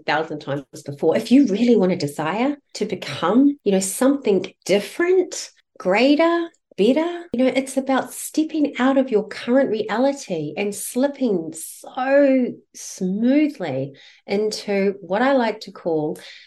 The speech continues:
the liquid gold dimension of yourself. And I may have referenced it in previous podcasts, but I really see us as diamond, diamond shapes, you know, and we are dimensions within ourselves. And we have rough edges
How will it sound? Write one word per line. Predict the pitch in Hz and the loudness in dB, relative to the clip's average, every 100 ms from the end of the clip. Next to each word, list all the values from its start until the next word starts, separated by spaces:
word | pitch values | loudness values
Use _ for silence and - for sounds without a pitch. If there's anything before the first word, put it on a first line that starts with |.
| - | -8
the | 180 | -2
liquid | 185 190 - 180 - | 0 -2 -2 -4 0
gold | 156 156 160 | 0 0 -2
dimension | 170 147 139 - 135 | -2 0 0 0 -2
of | 135 | -2
yourself. | 135 - 143 139 139 _ _ _ | -6 -6 -6 -6 -10 _ _ _
And | 180 175 | -10 -2
I | |
may | 180 208 | 0 2
have | 208 | 2
referenced | 180 175 143 - | 0 0 -2 -6
it | 165 | -6
in | 156 156 | -4 -6
previous | 156 151 139 139 | -4 -2 0 -2
podcasts, | - 147 - - 135 - - | -4 -8 -6 -8 -8 -10 -2
but | 139 - - - - - | -2 -2 -16 -18 -16 -2
I | 196 | 0
really | 185 220 233 240 | 4 4 4 2
see | - 190 190 180 180 - | 0 2 4 4 2 -2
us | 165 147 - | -6 -8 -8
as | 160 143 | -10 -6
diamond, | - 147 147 151 151 - - - - | -6 -4 -4 -6 -8 -12 -20 -16 -4
diamond | 147 143 143 | 0 2 2
shapes, | 143 - - - - | 0 -6 -8 -10 -6
you | 160 | -2
know, | 170 | 2
and | 160 175 165 | 2 0 0
we | 165 160 | 0 0
are | 156 | 0
dimensions | 170 180 180 - 139 151 - | 0 2 2 0 -4 -4 -4
within | 160 160 156 | -4 0 0
ourselves. | 143 - 147 147 - - - - - _ _ - | 0 -2 -4 -2 -6 -8 -14 -20 -20 _ _ -6
And | 170 170 | -2 -2
we | 170 | -2
have | 180 175 160 | -2 -4 -2
rough | 160 165 185 165 - | -6 -2 -2 -2 0
edges | 170 - - 139 147 - | 0 0 -4 -4 -6 -10